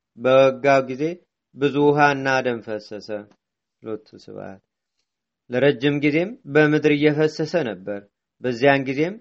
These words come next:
ያ ከሃዲ ደርቆ እንደ ድንጋይ ሆነ። በአይሁድ ሁሉ ላይ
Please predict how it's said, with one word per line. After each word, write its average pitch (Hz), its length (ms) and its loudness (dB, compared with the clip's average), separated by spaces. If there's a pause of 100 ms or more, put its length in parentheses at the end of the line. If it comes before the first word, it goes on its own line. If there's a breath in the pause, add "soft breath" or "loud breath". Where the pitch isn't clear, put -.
ያ 151 160 4 (120)
ከሃዲ 143 420 2 (100)
ደርቆ 143 300 0 (460 soft breath)
እንደ 147 280 0
ድንጋይ 131 400 2
ሆነ። 98 180 -12 (560)
በአይሁድ 139 460 4
ሁሉ 135 280 -2
ላይ 156 180 2